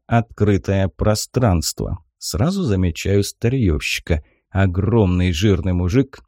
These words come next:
еще больше, чем тот амбал с бензопилой. Он сидит на двухместном диване, с трудом на нем помещаясь. Держит руки,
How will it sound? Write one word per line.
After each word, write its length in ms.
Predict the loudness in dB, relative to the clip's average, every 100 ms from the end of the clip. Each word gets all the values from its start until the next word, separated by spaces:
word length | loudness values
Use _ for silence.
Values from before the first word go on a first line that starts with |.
| _
еще 500 | -2 0 0 -2 -4
больше, 480 | -2 -2 -4 -2 -4
чем 320 | -2 -2 -2 -4
тот 280 | 0 0 0
амбал 540 | 0 0 0 0 0
с 120 | 0 0
бензопилой. 880 | 0 0 0 -2 0 2 4 4 0 _ _ _ _ _
Он 180 | 2 2
сидит 460 | 2 0 0 -2 -2
на 180 | 2 2
двухместном 720 | 4 0 0 0 0 -2 -2
диване, 520 | 0 -2 0 0 0 -2
с 100 | -6
трудом 480 | -4 -2 0 2 4
на 120 | 4
нем 260 | 2 2
помещаясь. 1080 | 0 0 0 -2 -4 0 2 2 2 -2 -10 -14
Держит 580 | -8 -2 2 4 2 -2
руки, 400 | -2 -2 -4 -10